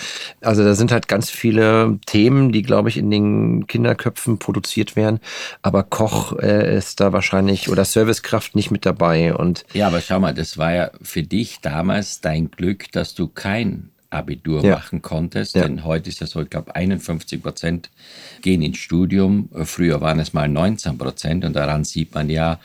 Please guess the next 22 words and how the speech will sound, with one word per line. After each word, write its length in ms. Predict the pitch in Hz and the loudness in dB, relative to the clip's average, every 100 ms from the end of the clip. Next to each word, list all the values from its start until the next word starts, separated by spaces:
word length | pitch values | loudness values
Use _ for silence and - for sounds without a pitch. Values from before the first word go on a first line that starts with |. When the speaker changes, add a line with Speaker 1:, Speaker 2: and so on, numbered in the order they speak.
| - | -14
Speaker 2:
klar, 420 | - 87 104 85 _ - | -4 0 0 -2 _ -2
diese 240 | 82 82 | 0 0
Leute 320 | 76 85 82 - | 2 2 0 0
irgendwann 600 | 92 92 82 80 78 76 | 2 2 2 2 0 0
sind 520 | - - 87 82 80 | -6 -6 0 0 2
dann 260 | 80 78 - | 0 0 -2
in 560 | 80 78 76 64 - _ _ _ _ _ _ _ | 0 2 0 -4 -10 _ _ _ _ _ _ _
der 120 | 85 80 | -4 -2
Gastronomie 580 | 73 82 - 73 78 | -4 -6 -4 0 2
nicht 280 | 80 76 - | 2 -2 -6
mehr 140 | 71 - | -8 -4
da 260 | 73 92 | -2 0
oder 140 | 92 76 | 0 -4
sind 200 | 78 71 | -6 -6
auch 100 | 76 | -8
nicht 180 | 73 | -10
bereit, 320 | - 69 76 95 | -4 -2 -2 -2
im 80 | 78 | -2
Dienstleistungsgewerbe 880 | 85 76 76 73 67 78 73 71 | -4 -4 -8 -8 -8 -4 -2 -4
zu 160 | - - | -6 -4
arbeiten, 440 | 78 87 95 95 - - | -2 -2 -4 -6 -8 -4
Speaker 1:
Ja. 140 | 98 | -2